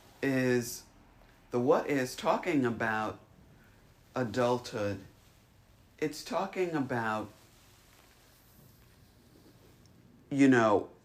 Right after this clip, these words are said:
what the advice would be, what the characteristics should be before you think of marriage, before you think of, of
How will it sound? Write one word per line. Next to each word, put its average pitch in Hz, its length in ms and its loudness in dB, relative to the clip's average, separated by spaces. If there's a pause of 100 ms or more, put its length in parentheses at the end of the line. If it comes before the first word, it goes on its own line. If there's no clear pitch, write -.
(160)
what 143 380 6
the 147 160 6
advice 120 640 2
would 117 220 0
be, 90 360 -4 (1500)
what 160 380 2
the 165 80 4
characteristics 131 1700 0 (480)
should 110 360 -2
be 95 400 0 (840)
before 151 440 10
you 147 160 10
think 131 320 8
of 113 100 6
marriage, 98 720 0 (420)
before 147 480 10
you 147 200 12
think 120 420 6
of, 101 380 8 (1400)
of 110 400 4